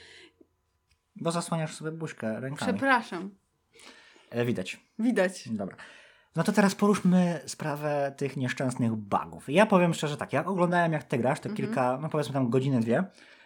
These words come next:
Speaker 1: e, to zauważyłem dwa bugi. E, pierwszy przy strzela-, przy strzelaniu, przy wsiadaniu do po-,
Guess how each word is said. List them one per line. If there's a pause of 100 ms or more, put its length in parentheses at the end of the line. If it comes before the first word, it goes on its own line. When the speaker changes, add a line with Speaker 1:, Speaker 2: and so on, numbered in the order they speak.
(140)
Speaker 1:
e, (180)
to
zauważyłem
dwa
bugi.
E, (640)
pierwszy
przy
strzela-,
przy
strzelaniu,
przy
wsiadaniu
do
po-,